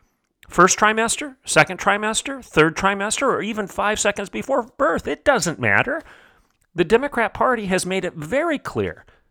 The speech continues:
They've made it very clear, irrefutably so, that a mother's right to kill her own child and Planned Parenthood's right to sell that infant's heart, liver, kidneys, and lungs for profit is the highest test of political loyalty.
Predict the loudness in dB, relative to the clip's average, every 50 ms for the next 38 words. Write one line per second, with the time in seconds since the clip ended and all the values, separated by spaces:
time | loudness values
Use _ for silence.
0 | _ _ _ _ _ _ _ -4 -2 0 0 0 0 -2 -2 0 0 0 0 0
1 | -2 -4 -4 -2 0 0 0 0 -6 -14 _ _ -20 _ _ 0 0 2 2 0
2 | 0 -2 -4 -4 -4 -4 -4 -2 -2 -2 0 0 0 -2 -4 -6 -12 -20 -18 _
3 | 6 6 6 6 4 2 2 2 2 2 0 -2 -4 -4 -2 0 0 0 -2 -4
4 | -8 -10 -10 -8 -8 -2 2 4 4 2 2 -4 -2 0 0 0 0 0 2 2
5 | 4 4 2 -2 -4 0 2 2 2 2 0 0 0 0 -4 -4 -4 -4 -4 -2
6 | -2 -2 -2 -2 -2 -2 0 0 0 0 0 -2 -2 -2 -2 -4 -2 0 0 0
7 | 0 -2 -4 -2 0 0 0 0 2 4 6 6 4 6 6 4 4 4 0 -2
8 | -6 -6 -4 -4 -6 -6 -6 -2 2 2 2 2 2 -2 -2 -2 0 0 -2 -2
9 | -4 -16 -20 _ _ 2 2 2 2 -4 -4 -4 -4 0 0 2 0 0 -2 -2
10 | -2 -2 -2 0 2 2 2 2 0 -4 -6 -6 -14 -20 -20 -20 -20 _ _ _
11 | _ _ _ _ _ _ 2 4 4 4 4 2 2 2 4 0 0 0 2 0
12 | -2 -2 -4 -6 -6 -2 0 0 2 2 0 -2 -2 -2 -2 -2 0 -2 -2 -4
13 | -4 -4 -4 -4 -2 -2 -2 -2 -2 -4 -6 -6 -6